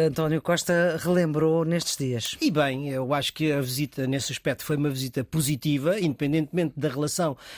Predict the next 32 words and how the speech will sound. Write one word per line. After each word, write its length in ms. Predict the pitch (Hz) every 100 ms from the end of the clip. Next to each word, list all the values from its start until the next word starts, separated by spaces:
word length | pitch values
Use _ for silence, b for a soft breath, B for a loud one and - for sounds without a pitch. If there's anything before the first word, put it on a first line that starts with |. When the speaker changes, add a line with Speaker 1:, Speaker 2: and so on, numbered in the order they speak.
| B
Speaker 2:
que 140 | - 190
a 60 |
Speaker 1:
Hum. 40 | 160
Speaker 2:
União 260 | 170 170
Europeia, 680 | 165 156 - 170 156 139 113 B 127
no 100 | 131 139
seu 180 | 151
conjunto, 600 | - 156 147 180 196 - -
tem 160 | 139
que 80 | -
ter 240 | 180 151
com 140 | - 123
o 20 |
Reino 280 | 123 156 160
Unido 340 | 165 147 110 -
Speaker 1:
Agora, 220 | 139 143
Speaker 2:
pós-Brexit. 580 | 143 143 139 214 240 311
Speaker 1:
sim. 200 | 143 151 B
Speaker 2:
É 80 | 220
natural 380 | 202 202 196 226
que 120 | -
cada 260 | - 214 226
um 140 | 240 208
dos 200 | 202 -
Speaker 1:
Os 40 |
Speaker 2:
países 240 | - 202 247 247 139 135
Speaker 1:
países. 40 |
Speaker 2:
individualmente 840 | 165 139 170 151 156 151 170 208
tenha 240 | - 320 160
as 80 | -
suas 180 | 156 -
especificidades 880 | - - 139 165 180 180 233 -